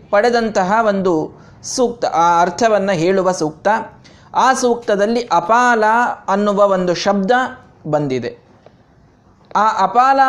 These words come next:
ಅನ್ನುವ ಶಬ್ದಕ್ಕೆ ಅತಿತರುಣಿ ಎನ್ನುವ ಅರ್ಥವನ್ನ ಶ್ರೀಮದಾಚಾರ್ಯರು ಮಾಡಿದ್ದಾರೆ. <clears throat> ಅತಿತರುಣಿ,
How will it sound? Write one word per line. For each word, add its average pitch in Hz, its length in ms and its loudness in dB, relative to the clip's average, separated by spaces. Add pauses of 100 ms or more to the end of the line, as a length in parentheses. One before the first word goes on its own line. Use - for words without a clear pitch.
ಅನ್ನುವ 233 320 0
ಶಬ್ದಕ್ಕೆ 226 920 -2 (840)
ಅತಿತರುಣಿ 214 1120 0 (220)
ಎನ್ನುವ 185 420 0
ಅರ್ಥವನ್ನ 175 520 0 (280)
ಶ್ರೀಮದಾಚಾರ್ಯರು 170 1000 -2
ಮಾಡಿದ್ದಾರೆ. 135 680 -4 (340)
<clears throat> 190 480 -4 (1900)
ಅತಿತರುಣಿ, 175 720 0